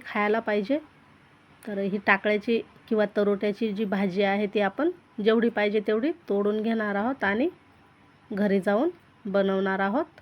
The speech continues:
तर मस्त अशी ही, अ, चविष्ट पौष्टिक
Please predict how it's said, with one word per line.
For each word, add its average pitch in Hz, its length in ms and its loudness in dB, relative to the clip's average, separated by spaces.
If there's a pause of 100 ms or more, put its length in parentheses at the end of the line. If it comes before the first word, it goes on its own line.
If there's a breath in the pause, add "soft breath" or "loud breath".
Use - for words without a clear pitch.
(560)
तर 208 40 -2
मस्त 233 360 -4
अशी 247 280 2
ही, 285 160 2 (960)
अ, 190 420 0 (140)
चविष्ट 226 420 0
पौष्टिक 240 600 0